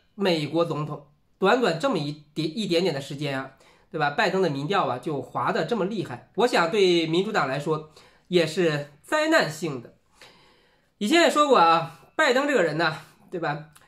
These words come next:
就是选一个和稀泥的，因为这一次民主党的初选，不管是桑德斯、伊丽莎白·沃伦，呃，这些左派，还是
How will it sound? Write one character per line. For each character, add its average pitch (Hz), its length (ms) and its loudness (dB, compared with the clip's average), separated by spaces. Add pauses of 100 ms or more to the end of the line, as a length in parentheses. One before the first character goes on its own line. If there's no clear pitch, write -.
(260)
就 269 100 -2
是 240 80 0
选 196 340 0
一 156 60 -2
个 196 100 2
和 - 140 0
稀 185 160 -4
泥 143 180 -2
的， 156 300 -6
因 277 160 -4
为 240 140 4
这 320 120 2
一 202 160 2
次 202 220 -4
民 170 260 2
主 247 140 -2
党 190 160 2
的 151 80 -6
初 196 180 -8
选， 160 360 -4 (380)
不 240 100 2
管 180 200 4
是 165 440 0
桑 220 180 0
德 214 140 0
斯、 220 480 -4
伊 214 100 -6
丽 208 80 -4
莎 208 160 0
白· 196 160 0
沃 208 180 2
伦， 156 440 -2 (720)
呃， 147 200 -4
这 160 140 -4
些 214 180 -2
左 165 280 -2
派， 233 480 -2 (200)
还 - 220 -2
是 175 640 0